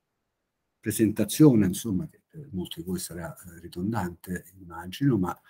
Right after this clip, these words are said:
eh, per gli studenti più giovani soprattutto, eh, separata, e poi, diciamo, unirò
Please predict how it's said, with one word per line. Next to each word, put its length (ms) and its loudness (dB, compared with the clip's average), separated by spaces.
eh, 760 -8
per 120 -14
gli 100 -12
studenti 540 -2
più 160 -8
giovani 480 4
soprattutto, 1300 2
eh, 40 -4
separata, 800 6
e 180 4
poi, 760 6
diciamo, 460 -4
unirò 600 8